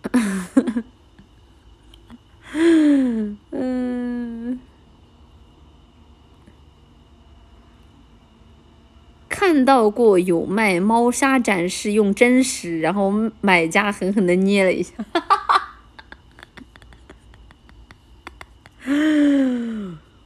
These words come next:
我只能说，换成是我的话，我觉得就店家人还挺好的。<laughs> 第一时辰。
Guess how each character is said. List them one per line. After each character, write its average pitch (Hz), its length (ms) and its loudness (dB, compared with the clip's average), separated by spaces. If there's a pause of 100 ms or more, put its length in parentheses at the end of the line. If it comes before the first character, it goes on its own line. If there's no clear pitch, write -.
我 214 120 4
只 208 140 2
能 202 120 4
说， 208 240 4
换 254 200 4
成 208 120 4
是 226 120 2
我 180 180 2
的 190 60 -2
话， 190 180 2
我 175 80 4
觉 175 100 -2
得 180 160 0
就 190 140 0
店 190 240 4
家 185 260 2
人 180 200 2
还 196 120 0
挺 185 180 -2
好 196 280 -2
的。 - 160 -12 (640)
<laughs> - 600 -6
第 247 120 4
一 240 200 8
时 220 440 2
辰。 220 280 -4